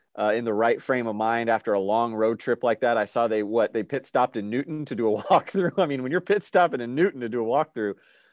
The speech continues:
uh, that's a long road trip. But yeah, I think it speaks volumes to the Sunflower League this year. And, and you're looking at, you know, even in the six A in the East, there's Olathe North, there's Olathe South, Olathe Northwest, Olathe West, uh, Shawnee Mission Northwest. I mean,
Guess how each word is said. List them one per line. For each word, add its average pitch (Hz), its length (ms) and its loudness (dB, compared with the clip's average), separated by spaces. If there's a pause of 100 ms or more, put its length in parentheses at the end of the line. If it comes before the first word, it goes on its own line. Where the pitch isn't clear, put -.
(100)
uh, 117 200 2
that's 160 200 2
a 117 40 4
long 131 360 2
road 147 240 2
trip. 120 240 0
But 127 280 4 (380)
yeah, 147 260 6
I 156 100 6
think 175 200 -2
it 120 140 -2
speaks - 340 -4
volumes 120 520 -2
to 120 120 -6
the 107 60 -6
Sunflower 123 500 -2
League 95 240 -4
this 95 160 -10
year. 98 220 -2
And, 98 160 -8
and 104 160 -8
you're 107 140 -2
looking 120 320 0
at, 117 140 0 (240)
you 123 80 -2
know, 117 100 4
even 127 220 4
in 123 80 0
the 120 60 -2
six - 320 0
A 139 80 10
in 131 80 4
the 123 80 0
East, 135 320 2
there's 110 160 4
Olathe 131 380 6
North, 139 260 2
there's 107 200 2
Olathe 123 300 4
South, 147 280 2
Olathe 117 420 2
Northwest, 135 640 0 (220)
Olathe 143 440 6
West, 113 440 4 (260)
uh, 110 160 4
Shawnee 139 300 0
Mission 175 280 0
Northwest. 123 360 2
I 123 80 2
mean, 123 220 -4